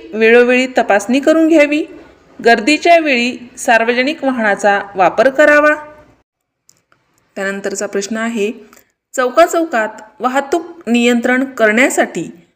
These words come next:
वाहतूक पोलीस उभे असतात. प्रदूषणाचा त्यांना किती त्रास होत असेल याचा विचार करा. चौकाचौकातील ध्वनी प्रदूषण, वायू प्रदूषण कमी करण्यासाठी उपाय सुचवा.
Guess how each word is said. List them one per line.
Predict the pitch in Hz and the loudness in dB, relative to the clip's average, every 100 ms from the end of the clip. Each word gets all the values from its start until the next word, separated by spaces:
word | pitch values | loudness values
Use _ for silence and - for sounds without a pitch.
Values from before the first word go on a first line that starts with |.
| _ _ | _ _
वाहतूक | 254 269 285 359 | -4 -2 -2 -4
पोलीस | - - 233 247 240 - | -6 -4 -2 -2 -6 -6
उभे | 196 233 | -2 0
असतात. | 190 - 156 - - _ _ _ _ _ _ _ _ _ _ _ _ _ _ _ | 0 -2 -4 -6 -12 _ _ _ _ _ _ _ _ _ _ _ _ _ _ _
प्रदूषणाचा | 220 226 262 311 294 294 302 | -8 -4 -4 -2 -4 -2 -2
त्यांना | 285 254 269 | -2 -4 -4
किती | 285 - 214 262 | -6 -8 -6 -4
त्रास | 262 311 320 | 0 0 2
होत | 320 294 | 0 0
असेल | 277 208 208 - - _ - | 0 0 0 -4 -18 _ -12
याचा | 214 214 | -8 -6
विचार | 220 196 - 262 | -6 -6 -2 -2
करा. | - 269 233 - - _ _ _ - | 0 -2 -2 -6 -14 _ _ _ -4
चौकाचौकातील | 262 269 339 339 330 320 302 320 277 | -2 2 2 2 0 0 0 -2 -4
ध्वनी | 254 240 | -4 -4
प्रदूषण, | 269 254 262 277 262 269 - | -4 -6 -6 -6 -6 -8 -2
वायू | 202 208 | 2 2
प्रदूषण | 247 247 262 262 247 254 | 0 -2 -2 -2 -6 -6
कमी | 254 226 247 | -4 -2 0
करण्यासाठी | 254 220 220 220 202 214 - _ | 0 -2 -2 -4 -4 -6 -10 _
उपाय | 190 190 226 | -6 0 0
सुचवा. | - - 285 | -2 -8 -6